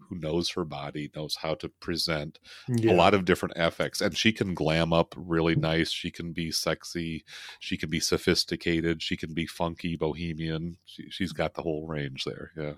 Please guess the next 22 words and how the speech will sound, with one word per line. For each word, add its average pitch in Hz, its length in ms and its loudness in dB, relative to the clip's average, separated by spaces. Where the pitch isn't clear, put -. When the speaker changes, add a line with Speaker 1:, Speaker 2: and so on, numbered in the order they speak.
Speaker 2:
Yeah, 123 320 6
she - 180 -2
does 123 260 4
seem 117 280 4
to, - 160 -2
like, 98 400 -2
be 98 360 0
almost, 101 420 0
like, 98 200 -2
trying 104 420 2
on 101 220 2
different 98 380 -2
looks 95 320 -4
to 98 100 -4
see 107 220 2
what's 95 200 -2
gonna 95 200 -2
get 90 240 -2
this - 200 -2
guy 90 460 -2
Speaker 1:
Mm-hmm. 95 300 -8
Speaker 2:
to 98 320 0